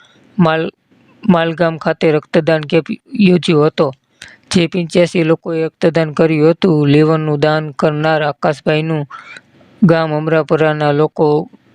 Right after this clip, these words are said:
માલગામનો વાઢેર પરિવાર દ્વારા પ્રાથમિક શાળા ખાતે એક રક્તદાન કેમ્પનું આયોજન કરવામાં આવ્યું.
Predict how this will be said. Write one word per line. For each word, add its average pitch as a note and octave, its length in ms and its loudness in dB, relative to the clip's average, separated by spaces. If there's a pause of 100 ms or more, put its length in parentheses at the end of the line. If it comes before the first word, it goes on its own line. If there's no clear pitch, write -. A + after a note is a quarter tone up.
(140)
માલગામનો D#3+ 1500 0 (100)
વાઢેર C#3+ 420 2
પરિવાર D3+ 400 2
દ્વારા D3 440 2 (140)
પ્રાથમિક D3+ 480 -4
શાળા D3+ 300 0
ખાતે - 300 -2 (100)
એક D3+ 200 0
રક્તદાન D#3 560 -6
કેમ્પનું D#3 380 0
આયોજન D3 400 0
કરવામાં D3 520 0 (440)
આવ્યું. D3+ 500 -2